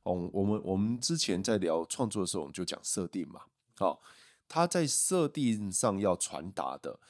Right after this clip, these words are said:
很复杂，那只要稍微一个不小心，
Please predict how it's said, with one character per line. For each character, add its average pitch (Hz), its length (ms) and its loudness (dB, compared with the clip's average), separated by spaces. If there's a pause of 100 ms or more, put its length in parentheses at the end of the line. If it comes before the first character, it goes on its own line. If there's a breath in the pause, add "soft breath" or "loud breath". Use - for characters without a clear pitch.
(160 soft breath)
很 78 180 -8
复 95 220 -2
杂， 58 320 -6 (480)
那 90 560 4 (180)
只 - 140 -4
要 92 340 6 (120)
稍 - 240 2
微 87 180 2
一 90 40 -6
个 87 120 -6
不 - 100 -8
小 - 200 -4
心， 90 340 -2